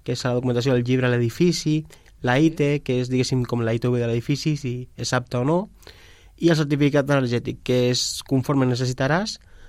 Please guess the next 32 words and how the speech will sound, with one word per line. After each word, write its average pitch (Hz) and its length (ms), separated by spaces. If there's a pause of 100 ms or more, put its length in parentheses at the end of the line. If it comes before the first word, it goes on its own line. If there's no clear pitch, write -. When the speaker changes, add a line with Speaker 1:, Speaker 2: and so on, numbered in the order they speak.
(340)
Speaker 1:
eh, 131 420
per 135 140
demanar 139 460
futur 143 360
un 165 120
programa 131 280
tres, 113 240
perquè 123 220
fa - 80
la 135 80
comparació, 131 540
com 120 140
bé 117 240
t'ha, 123 200
t'ha - 160
dit 131 200
ella, 160 280 (240)
entre 131 340
una 143 220
lletra 165 320
i 160 60
una 131 180
altra, 123 220
i 120 60
veu 127 180
el 135 80
percentatge 139 520
de 151 80
lo 131 140
que 127 80
has 127 100
millorat. 120 380